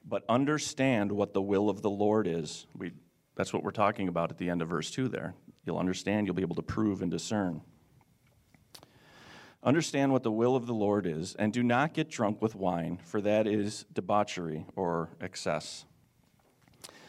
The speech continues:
but be filled with the Spirit." Uh, in Acts chapter two, right,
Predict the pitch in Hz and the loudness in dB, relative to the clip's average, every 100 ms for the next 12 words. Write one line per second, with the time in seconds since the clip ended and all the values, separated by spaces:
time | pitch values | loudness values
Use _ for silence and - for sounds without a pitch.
0 | - _ - 110 117 - 143 143 131 127 | -20 _ 0 2 2 0 2 2 2 -2
1 | 117 - - 80 65 - - - _ _ | -2 -4 -4 -2 -4 -8 -20 -20 _ _
2 | _ _ _ _ - _ _ _ _ _ | _ _ _ _ -20 _ _ _ _ _
3 | _ _ _ _ _ _ _ _ _ _ | _ _ _ _ _ _ _ _ _ _
4 | _ _ _ _ _ _ _ _ - 98 | _ _ _ _ _ _ _ _ 0 2
5 | 90 80 - _ _ - 113 104 98 107 | 2 -2 -16 _ _ -2 2 2 0 0
6 | 98 - - 110 - 87 - 127 98 92 | 0 0 0 0 0 -6 -2 0 0 -2
7 | - 104 98 95 | -4 -2 0 -2